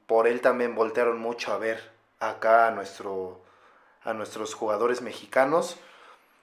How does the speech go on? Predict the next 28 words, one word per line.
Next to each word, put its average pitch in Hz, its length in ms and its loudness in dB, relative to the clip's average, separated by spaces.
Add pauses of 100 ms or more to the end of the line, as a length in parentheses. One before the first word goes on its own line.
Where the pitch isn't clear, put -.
(220)
por 120 200 2
lo 120 140 2
bien 131 260 -2
que 147 120 2
lo 120 160 4
hizo 151 340 6
y 139 60 2
por 110 320 2
el 107 220 -4
nivel 123 500 -2
tan 113 220 2
alto 117 300 0
que 104 140 -6
dio 110 280 2
en 110 140 -4
ese 107 200 -10
Barcelona. 107 760 -2 (680)
Eh, 120 360 0
era 127 140 2
indiscutible, 139 800 0
lamentablemente, 127 600 2
pues, - 520 -12
una 120 200 -2
lesión 113 420 -6
lo, 95 500 -2 (260)
lo 98 300 0
alejó 101 440 0
de, 107 280 -4